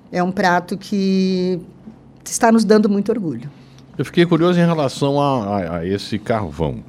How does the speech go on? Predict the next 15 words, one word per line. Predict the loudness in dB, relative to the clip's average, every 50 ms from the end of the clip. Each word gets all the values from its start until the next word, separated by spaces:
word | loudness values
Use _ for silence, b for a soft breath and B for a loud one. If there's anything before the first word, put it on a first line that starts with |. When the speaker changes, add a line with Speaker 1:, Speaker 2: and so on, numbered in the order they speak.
| B B B B B B B
Speaker 2:
Tudo | -6 -4 -4 -2
bem, | 0 -2 -2 -2
não | -2 -4 -4
faz | -2 -2 -2 -2 -2
fumaça, | -4 -4 -2 -2 0 0 -2 -4 -6 -8 -10 -8
mas | -6 -4 -4 -4 -4 -4
a | -6 -6
fumaça | -4 -4 -4 -2 -2 -4 -4 -4
meio | -2 -2 -2 -4
que | -6 -6
faz | -6 -6 -6 -6 -8
parte | -6 0 0 0 2 0 -4 -6 -8 -10
também | -6 -6 -4 -4 -2 -2 -2 0 0 -2 -2
da | -2 -2 -2 -2
carne. | -4 -4 -4 -2 0 0 0 -2 -6 -8 -10